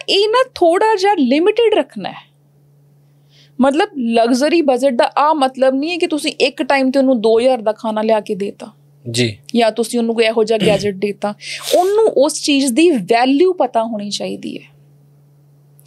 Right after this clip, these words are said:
Speaker 1: ਛੋਟੀ ਜਿਹੀ ਚੀਜ਼ ਹੈ, ਉਹਨੂੰ ਪਤਾ ਹੋਏ ਕਿ ਆਹ ਮੈਂ ਕਮਾਈ ਹੈ।
Speaker 2: ਕਿਆ ਬਾਤ ਹੈ।
Speaker 1: ਹੈ ਨਾ?
Speaker 2: ਜੀ।
Speaker 1: ਤਾਂ ਹੀ ਉਹਦੀ ਵੈਲਿਊ ਹੋਊਗੀ। ਅਸੀਂ ਜਿੰਨੇ ਮਰਜ਼ੀ ਚੰਗੇ ਹਾਂ, obvious ਹੈ, ਜਿੰਨੇ ਅਸੀਂ ਅੱਜ,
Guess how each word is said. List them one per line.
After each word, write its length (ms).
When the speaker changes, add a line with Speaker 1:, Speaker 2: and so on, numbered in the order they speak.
Speaker 1:
ਛੋਟੀ 380
ਜਿਹੀ 140
ਚੀਜ਼ 260
ਹੈ, 60
ਉਹਨੂੰ 160
ਪਤਾ 300
ਹੋਏ 180
ਕਿ 140
ਆਹ 80
ਮੈਂ 140
ਕਮਾਈ 520
ਹੈ। 300
Speaker 2:
ਕਿਆ 200
ਬਾਤ 260
ਹੈ। 80
Speaker 1:
ਹੈ 60
ਨਾ? 140
Speaker 2:
ਜੀ। 200
Speaker 1:
ਤਾਂ 180
ਹੀ 160
ਉਹਦੀ 240
ਵੈਲਿਊ 380
ਹੋਊਗੀ। 240
ਅਸੀਂ 280
ਜਿੰਨੇ 280
ਮਰਜ਼ੀ 340
ਚੰਗੇ 380
ਹਾਂ, 100
obvious 300
ਹੈ, 60
ਜਿੰਨੇ 400
ਅਸੀਂ 320
ਅੱਜ, 220